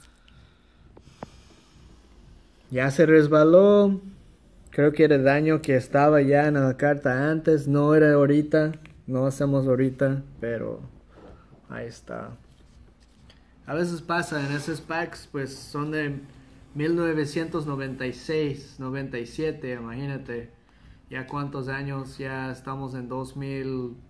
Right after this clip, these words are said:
veintiuno. Ya estás hablando de que quince años,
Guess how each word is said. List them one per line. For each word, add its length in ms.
veintiuno. 960
Ya 120
estás 220
hablando 440
de 160
que 180
quince 880
años, 1300